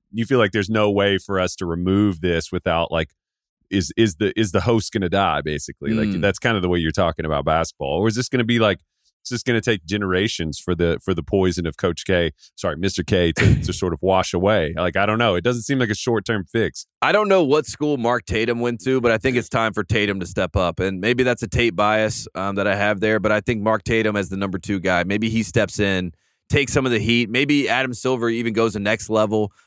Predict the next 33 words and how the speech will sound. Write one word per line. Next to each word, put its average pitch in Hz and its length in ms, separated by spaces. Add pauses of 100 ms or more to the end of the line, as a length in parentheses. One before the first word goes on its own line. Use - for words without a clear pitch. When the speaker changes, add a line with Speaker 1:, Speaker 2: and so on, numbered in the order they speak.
Speaker 2:
above 98 320
him. 123 160
He's 113 100
not 139 160
the 117 80
commissioner 120 460
of 113 80
the 113 140
N 113 80
B 113 160
A, 117 160
but 107 120
he's, 98 200
like, 98 280 (280)
a 95 80
senior 117 520
advisor 101 760
to 123 220
the 110 220
N 104 100
B 101 220
A. 101 300 (200)
He 120 120
gets 135 180
the 120 80
heat 120 260
off 113 240
him, 107 240 (200)
gets 151 180
the 135 80
smoke 123 380
off 113 260
him. 107 240